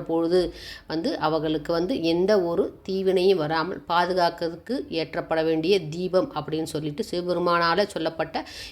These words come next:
இந்த வரலாறு. இது வந்து நமக்கு திருக்கார்த்திகைக்கு முதல் நாள் ஏத்தணும். அதாவது அன்னைக்கு பரணி நட்சத்திரம் இருக்கணும். நம்ம ஏத்துற தீபம் தாங்க இந்த பரணி தீபம். இது வந்து கார்த்திகைக்கு முதல் நாள் நம்ம ஏத்தணும் இந்த தீபத்தை.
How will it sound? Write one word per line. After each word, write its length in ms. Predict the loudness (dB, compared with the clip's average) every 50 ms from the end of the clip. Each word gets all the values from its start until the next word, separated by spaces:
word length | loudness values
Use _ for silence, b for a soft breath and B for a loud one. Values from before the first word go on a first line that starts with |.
| B B
இந்த 100 | -2 0 2 2
வரலாறு. 340 | 4 4 6 6 4 4 2 -2 0
இது 120 | 2 4 4 4
வந்து 200 | 4 0 -2 -4 -4 -6 B B B B B B -4
நமக்கு 260 | -2 -2 0 -2 -2 -2 -2
திருக்கார்த்திகைக்கு 640 | -2 -2 0 2 2 2 2 2 0 -2 -2 0 -2 -2 0 0
முதல் 240 | 2 2 4 4 4
நாள் 160 | 4 4 2 0
ஏத்தணும். 280 | 0 0 -2 -2 0 0
அதாவது 200 | 0 0 0 0 -2
அன்னைக்கு 260 | 0 -2 -2 -2 -2 0 2
பரணி 220 | 2 4 4 4 2 2
நட்சத்திரம் 360 | 2 -2 -4 -2 -2 -2 -2
இருக்கணும். 320 | 0 -2 -2 -2 -4 -4 -8 -16 -20 -20 -20 -20 -20 -20 -12 -6 -2
நம்ம 120 | 0 0 2 4 4
ஏத்துற 240 | 2 2 2 0 0 0 -2 -4 -10 -12 -10 -8 -4 -2
தீபம் 320 | 0 2 4 4 4 4 4
தாங்க 200 | 4 4 4 2 2 0
இந்த 120 | 0 -2 -2 0 0
பரணி 240 | 0 2 2 0 2 0
தீபம். 240 | -2 0 0 -2 -4 B B B B B B B B -2 0
இது 100 | 2 4 4
வந்து 180 | 4 4 2 0 -2 -4 -8 -20 _ _ _ _ _ _ _ _ _ _ _ _ _ _ _ _ 0
கார்த்திகைக்கு 540 | 4 4 4 4 2 0 -2 -2 -2 -4 -6 -4 -4 -2
முதல் 240 | 2 2 4 4 4 4
நாள் 120 | 2 0 -2 -4 -2
நம்ம 180 | -2 0 0 0 0 2 0 0
ஏத்தணும் 340 | 0 -2 -4 -6 -6 -10 -12 _ _ -10
இந்த 120 | -10 -8 -6
தீபத்தை. 360 | -4 -4 -2 -2 -2 -4 -4